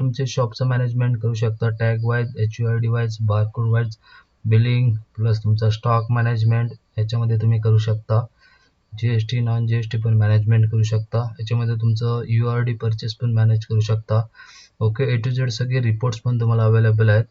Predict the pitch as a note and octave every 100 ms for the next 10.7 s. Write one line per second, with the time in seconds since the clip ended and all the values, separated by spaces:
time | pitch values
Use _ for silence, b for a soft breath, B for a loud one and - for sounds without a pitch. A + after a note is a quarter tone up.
0 | - G#2+ A2+ A2 A2 G#2+ G#2+ G#2+ A2 A2
1 | A2 - A#2 A2+ A2 G#2+ A2 A2 G#2+ A2+
2 | A2 A2 G#2+ G#2+ G#2+ A2 G#2+ A2 A2 -
3 | A#2 A2 G#2+ G#2 G#2+ - A2 A2 G#2+ G#2
4 | - G#2+ A2+ A2 G#2+ A2 A2 A2 B B
5 | B B B B E3 _ F3+ D#3+ A#2 B2
6 | C3+ C3+ C#3 C#3 C3+ C3+ C#3 C3+ A2+ A2+
7 | B2 A#2 - B2+ C3 B2+ B2+ B2 C3+ B2+
8 | B2 A#2 B2 A2+ B2 A#2+ B2 B2 A2+ B2
9 | A#2+ A#2 A2+ A#2 A#2+ A2+ - - B2 A#2+
10 | A#2+ A#2 A2 B2 A#2+ A#2+ A#2+